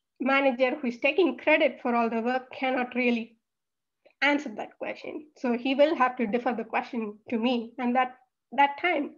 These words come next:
I insert my own, uh, I guess, words saying, uh, "This is how I did."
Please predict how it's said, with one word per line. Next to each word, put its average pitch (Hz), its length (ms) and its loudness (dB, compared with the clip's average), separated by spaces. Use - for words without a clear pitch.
I 247 460 2
insert 262 420 -2
my 233 200 0
own, 233 400 0
uh, 240 300 4
I 330 100 -2
guess, 247 340 -2
words 247 520 0
saying, 254 340 4
uh, 247 100 0
"This 330 200 2
is 392 80 -6
how 262 300 4
I 262 220 6
did." - 280 -8